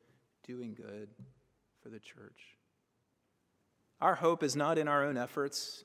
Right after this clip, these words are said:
even though I do want to encourage us to make efforts for the peace and the security of the church, of the people of God, and to encourage us to do good and to give of ourselves to the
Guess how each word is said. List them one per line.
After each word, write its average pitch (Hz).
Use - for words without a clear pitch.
even 151
though 143
I 135
do 143
want 147
to 135
encourage 147
us -
to 131
make 143
efforts 143
for -
the 117
peace -
and 131
the 123
security 135
of 123
the 127
church, -
of 120
the 117
people 135
of 117
God, 113
and 139
to 156
encourage 170
us 147
to 147
do 151
good 151
and 117
to 113
give 147
of 143
ourselves 123
to -
the 117